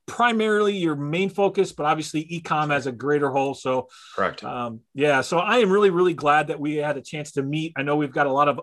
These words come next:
Speaker 1: other things in common.
Speaker 2: Mm-hmm.
Speaker 1: Uh, some of it is our faith. Some of it has to do with this leadership aspect, but you know, according to the agenda of our show, and I'll, I'll obviously give you some free reign in this <laughs> agenda, but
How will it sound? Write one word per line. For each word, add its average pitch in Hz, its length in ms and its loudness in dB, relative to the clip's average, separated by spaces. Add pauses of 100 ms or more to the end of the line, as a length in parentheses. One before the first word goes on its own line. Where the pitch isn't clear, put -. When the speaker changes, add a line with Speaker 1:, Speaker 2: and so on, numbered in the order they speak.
Speaker 1:
other 170 140 0
things 190 240 -4
in 190 80 -2
common. 185 540 -2 (240)
Speaker 2:
Mm-hmm. 120 240 0
Speaker 1:
Uh, 135 160 -4
some 156 200 -4
of 156 140 0
it 151 100 0
is 131 140 2
our 127 80 0
faith. 165 400 -2
Some 147 160 -6
of 143 80 -4
it 139 60 -4
has 147 180 -2
to 151 60 -10
do 143 180 -2
with 143 140 -4
this - 200 -12
leadership 165 440 -2
aspect, 147 600 -2
but 156 420 2 (320)
you 151 100 -10
know, 143 100 -2
according 180 360 2
to 180 240 -2
the 165 320 -4
agenda 165 580 -2
of 151 320 -2
our 139 140 -2
show, 147 520 -2 (300)
and 139 100 -2
I'll, 151 120 0
I'll 139 360 -4
obviously 131 540 -6 (140)
give 139 140 -4
you 131 80 -2
some 120 460 -8
free 156 200 -4
reign 143 280 -2
in 131 80 -4
this 139 180 -6
<laughs> 131 60 -6
agenda, 139 440 0
but 143 200 -4